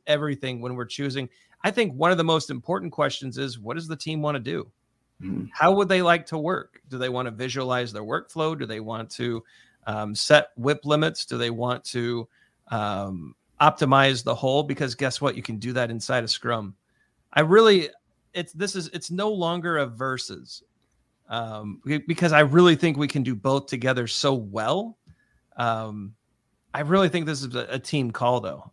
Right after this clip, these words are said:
Speaker 1: And I, and I don't have a best practice here. Do you?
Speaker 2: No. Um, uh, yeah, I, like, let's get rid of the debate. Ryan and I are both, uh, professional Kanban trainers,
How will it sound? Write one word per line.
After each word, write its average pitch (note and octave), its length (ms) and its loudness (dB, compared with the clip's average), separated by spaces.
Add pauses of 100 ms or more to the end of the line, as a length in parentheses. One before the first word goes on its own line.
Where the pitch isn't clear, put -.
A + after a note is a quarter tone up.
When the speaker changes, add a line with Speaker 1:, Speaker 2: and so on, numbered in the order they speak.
(140)
Speaker 1:
And C3+ 140 0
I, C3+ 200 0
and D3 120 0
I C#3 80 4
don't D3+ 260 2
have C3+ 140 0
a C3+ 40 -2
best B2 360 -2
practice A2+ 400 -6
here. G#2+ 180 -8
Do G2 100 -10
you? B2+ 260 -8 (1000)
Speaker 2:
No. G#2 260 4 (220)
Um, A#2 440 6 (840)
uh, C3 60 8
yeah, C3+ 220 10
I, C#3 320 6
like, B2+ 280 6
let's D3 200 6
get - 180 4
rid G#2+ 160 6
of G2 60 4
the F#2 40 2
debate. F2+ 380 4
Ryan B2+ 260 8
and A#2 100 6
I A2+ 60 6
are G#2+ 120 6
both, G2+ 420 4
uh, G2 140 4
professional G2+ 500 -2
Kanban G#2 400 2
trainers, G2 760 0